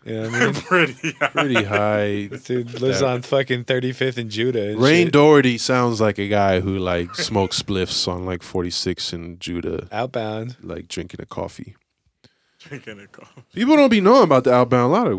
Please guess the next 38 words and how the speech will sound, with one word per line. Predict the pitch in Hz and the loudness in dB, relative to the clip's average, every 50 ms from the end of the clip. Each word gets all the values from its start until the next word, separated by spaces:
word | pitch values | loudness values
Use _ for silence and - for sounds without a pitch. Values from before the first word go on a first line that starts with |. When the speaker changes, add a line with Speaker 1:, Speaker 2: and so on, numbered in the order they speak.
| 85 85 87 | -6 -8 -6
Speaker 3:
weird, | 98 131 160 196 196 190 185 160 131 113 101 92 | -2 -2 0 0 0 -2 -4 -6 -10 -20 -20 -20
grimy, | - _ - 110 117 139 165 165 170 170 156 | -18 _ -6 -2 -2 0 -2 -2 -4 -6 -6
greasy | 123 120 131 147 147 147 139 | -4 -4 -4 -4 -4 -6 -8
shit | 135 - - 151 131 | -8 -8 -8 -8 -6
Speaker 1:
That's | 117 92 90 - | -6 -6 -6 -6
Speaker 3:
happens | - 113 | -6 -6
Speaker 1:
some | 104 | -6
weird | 104 107 104 92 92 | -4 -4 -4 -4 -4
Speaker 3:
there. | 92 92 | -6 -6
Speaker 1:
shit, | 110 107 101 92 87 95 | -8 -8 -8 -8 -10 -12
man. | 95 95 92 98 101 101 101 _ _ _ _ _ _ _ _ _ _ _ _ _ _ _ | -14 -12 -12 -12 -14 -14 -18 _ _ _ _ _ _ _ _ _ _ _ _ _ _ _
Speaker 3:
Yeah, | 101 107 113 107 | -20 -18 -16 -14
man. | 95 92 92 92 92 92 92 85 | -12 -12 -10 -10 -10 -12 -14 -10
Speaker 1:
There's | 139 131 135 135 | -6 -6 -4 -2
a | 143 | 0
lot | 147 143 143 | 0 2 2
of | 135 127 | 2 2
weird, | 120 120 127 123 117 113 | 0 0 -2 -2 -4 -4
like, | 113 104 98 - | -4 -6 -6 -8
carny | - - - 117 113 117 120 123 117 | -10 -10 -8 -8 -6 -6 -8 -8 -10
folk | - - 113 104 104 101 _ _ - | -8 -6 -6 -6 -6 -8 _ _ -12
that | 95 98 95 | -12 -12 -10
came | - 107 101 107 104 | -12 -12 -12 -12 -14
from | - - 104 95 95 | -14 -16 -16 -16 -14
Playland. | - - 101 95 101 101 104 107 113 117 _ _ _ _ _ _ _ _ _ _ _ _ _ _ _ _ | -12 -10 -10 -10 -10 -10 -10 -12 -14 -16 _ _ _ _ _ _ _ _ _ _ _ _ _ _ _ _
Speaker 3:
Mm, | 98 101 101 98 98 | -20 -18 -14 -10 -8
I | 98 95 | -8 -8
Speaker 1:
Like, | 95 | -6
Speaker 3:
heard | 98 98 107 110 | -4 -4 -4 -4
about | 95 92 87 85 | -4 -6 -6 -4
Speaker 1:
like, | 110 107 92 | -6 -6 -4
Speaker 3:
that. | 90 | -4
Speaker 1:
generational, | 110 107 110 110 107 107 110 - - 127 120 123 127 - - - - 165 139 - - | -4 -4 -4 -4 -4 -4 -6 -6 -6 -8 -6 -8 -8 -10 -10 -10 -10 -10 -10 -12 -10
<laughs> | - | -10
like, | 202 - 131 - | -6 -6 -6 -8
folks | - - 131 113 104 - - | -6 -6 -6 -6 -6 -8 -8
that, | - 120 117 107 | -6 -6 -6 -6
like, | 98 95 95 101 | -8 -10 -12 -12